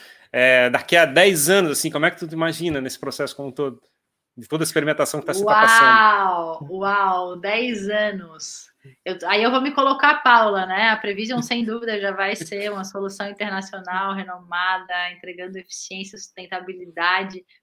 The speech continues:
Speaker 2: que é o nosso objetivo, né? Através da gestão eficiente, mais sustentabilidade pro mercado. Eu me vejo, é, muito satisfeita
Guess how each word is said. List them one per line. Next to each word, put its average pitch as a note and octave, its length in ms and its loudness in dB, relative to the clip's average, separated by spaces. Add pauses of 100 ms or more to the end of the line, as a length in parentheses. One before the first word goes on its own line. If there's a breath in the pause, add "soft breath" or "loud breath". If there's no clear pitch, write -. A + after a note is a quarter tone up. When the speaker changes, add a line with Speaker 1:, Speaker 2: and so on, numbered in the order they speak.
(100)
Speaker 2:
que - 80 -12
é F#3+ 40 -6
o F#3+ 60 -6
nosso F#3+ 260 -8
objetivo, F#3+ 560 -10
né? F3+ 160 -8
Através F3 340 -6
da F3 80 -10
gestão F3+ 320 -16
eficiente, F3+ 540 -18
mais E3+ 180 -14
sustentabilidade F3+ 1000 -8
pro F#3 120 -20
mercado. F3 680 -8 (460)
Eu G#3 160 -2
me A3 140 0
vejo, A#3+ 1400 0
é, G3 640 -2
muito A#3+ 280 -4
satisfeita C#4 800 -4